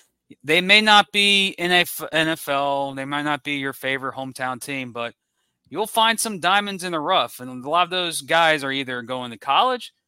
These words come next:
some may even get the invite to go to the N F L. We, there is a pipeline.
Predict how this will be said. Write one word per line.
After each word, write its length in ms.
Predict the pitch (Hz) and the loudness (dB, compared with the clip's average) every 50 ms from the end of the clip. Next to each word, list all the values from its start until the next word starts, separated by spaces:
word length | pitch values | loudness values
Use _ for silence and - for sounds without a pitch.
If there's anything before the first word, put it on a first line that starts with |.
| _ _ - | _ _ -10
some 300 | - - 196 220 233 226 | -4 -2 -2 -2 -2 0
may 160 | 226 226 226 | 0 0 0
even 260 | 220 220 214 208 180 | 0 0 -4 -4 -2
get 140 | 180 196 160 | -2 -2 0
the 120 | 160 165 | 0 -2
invite 300 | 185 196 185 208 208 196 175 | -2 0 0 0 0 0 -2
to 40 | |
go 100 | 165 196 | -4 -8
to 40 | 190 175 | -8 -6
the 120 | 180 180 | -6 -4
N 100 | 185 170 | -4 -4
F 220 | 151 127 - - 220 | -4 -6 -8 -6 -4
L. 260 | 214 175 127 117 117 | -2 -2 -2 -2 -6
We, 140 | 120 127 123 | -10 -12 -8
there 180 | 117 143 160 | -6 -4 -4
is 100 | 170 143 | -4 -6
a 40 | 123 | -8
pipeline. 540 | - - 165 175 175 - 127 117 107 104 | -4 0 0 0 0 0 -6 -10 -10 -12